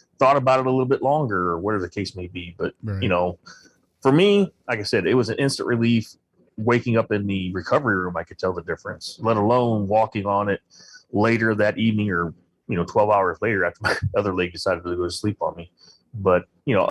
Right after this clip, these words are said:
Speaker 1: up and walking again. Yes, I was using a walker, but the pain wasn't there. It was a different pain. It was a surgical pain from the, you know, the incisions and shit. It wasn't
Speaker 2: The
Speaker 1: that
Speaker 2: soreness, yeah.
Speaker 1: deep yeah, it wasn't that deep chronic in your groin, felt like you got kicked in the nuts pain. <laughs> So,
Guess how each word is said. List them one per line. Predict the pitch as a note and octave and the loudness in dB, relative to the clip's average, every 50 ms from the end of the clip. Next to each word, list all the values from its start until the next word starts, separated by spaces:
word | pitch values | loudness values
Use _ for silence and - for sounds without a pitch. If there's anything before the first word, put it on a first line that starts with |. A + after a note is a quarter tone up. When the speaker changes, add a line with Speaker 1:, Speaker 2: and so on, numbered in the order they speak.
| - | 0
Speaker 1:
up | - D#3 D#3 - | 0 0 2 2
and | D3 A#2+ | 2 2
walking | A#2 C#3 D3 - - A2 F2+ E2 | 4 4 2 2 0 -4 -8 -6
again. | E2+ D#2+ D#2 D#2+ D#2 D2+ E2 - _ _ _ _ - _ _ | -8 -10 -8 -10 -10 -10 -12 -16 _ _ _ _ -20 _ _
Yes, | B2+ C3+ C#3 C3 - | 4 4 4 4 2
I | C#3+ | 0
was | B2+ B2+ A2+ | 0 2 2
using | A#2 A2 A2 G#2+ G2+ | 0 0 0 0 -2
a | G2 | 0
walker, | G2 G2+ A#2+ B2+ B2+ B2 - F#2+ | 0 2 2 2 2 0 -2 -8
but | E2+ - - | -12 -12 -14
the | G2+ | -14
pain | - - - B2+ C3 C3+ C#3 C#3 B2+ | -12 -6 -4 -2 0 2 2 2 2
wasn't | A2 G#2 F#2+ G2+ G#2 F#2+ - | 0 -2 -2 -4 -8 -6 -2
there. | F#2+ F2 D#2 C2+ | -2 0 0 -2
It | - | -4
was | F2+ F2+ - | -6 -8 -10
a | F#2+ - - | -12 -6 -4
different | A#2 A2+ - - F2+ - | -2 -2 -2 -4 -8 -10
pain. | G2 F2 E2+ | -12 -12 -12
It | F2 | -14
was | F#2+ F#2 F2 | -18 -8 -4
a | |
surgical | - - C3 C3 A#2 A2+ G2+ - | -2 0 2 2 2 0 -4 -4
pain | - G#2+ G2+ G2 F#2+ | -2 -2 0 0 -2
from | - F#2 F2 | -4 -6 -6
the, | F2 F2 | -6 -4
you | G2 G2 | -4 -4
know, | F#2+ F#2 | -4 -4
the | F2+ F2+ | -4 -4
incisions | F2 - - A2+ G#2 F#2+ G2+ F2 - - | -2 0 0 2 0 0 -2 -8 -10 -14
and | E2+ - | -16 -14
shit. | - - F2+ - | -8 -6 -6 -6
It | D#2 - | -4 -2
wasn't | - G#2+ A2+ A2+ A#2 A2+ | 0 2 2 2 2 0
Speaker 2:
The | C3 | 0
Speaker 1:
that | A2+ G2+ G2 | 0 0 0
Speaker 2:
soreness, | B2 A#2+ A2+ G#2 G#2 G#2 G#2 G2 - F#2 | 0 0 0 -2 -2 -2 -4 -4 -6 -2
yeah. | F2+ A#2+ A2+ A2+ | 2 4 4 4
Speaker 1:
deep | A#2+ G#2 - - _ - - _ _ - - - - | 4 2 -2 -6 _ -20 -20 _ _ -20 -16 0 4
yeah, | F#3 F#3 C#3 A2+ | 4 6 6 6
it | G#2 A#2+ | 4 4
wasn't | C3+ C#3 D#3+ D3+ | 4 2 4 4
that | C#3+ A2 A#2 | 2 2 2
deep | B2+ C#3 - - | 2 0 0 0
chronic | - - - C3+ C3+ C#3 C#3 C3+ - | -4 -2 0 2 2 2 0 -4 -4
in | B2+ C3 C#3 | -2 -2 0
your | C3 B2+ A#2+ | 0 0 -2
groin, | A#2+ B2+ B2 B2 B2 B2 B2 B2 A#2+ A2+ - _ - _ _ _ | -2 0 2 2 2 2 2 0 -2 -2 -6 _ -20 _ _ _
felt | - C#3 - | 0 0 0
like | C#3+ B2+ - | 0 -2 -4
you | D3 | 0
got | C3+ C#3 C3+ - - | 0 0 0 0 -2
kicked | - - - - | -8 -10 -8 -4
in | B2 C3 | -2 0
the | D3 | 2
nuts | F3+ B3+ D4+ - - | 2 2 2 0 0
pain. | - - A2+ - - - | -4 -6 -6 -6 -6 -4
<laughs> | |
So, | - - - - F3 F#3 G#3 F#3 - | -4 -2 0 2 2 4 4 2 2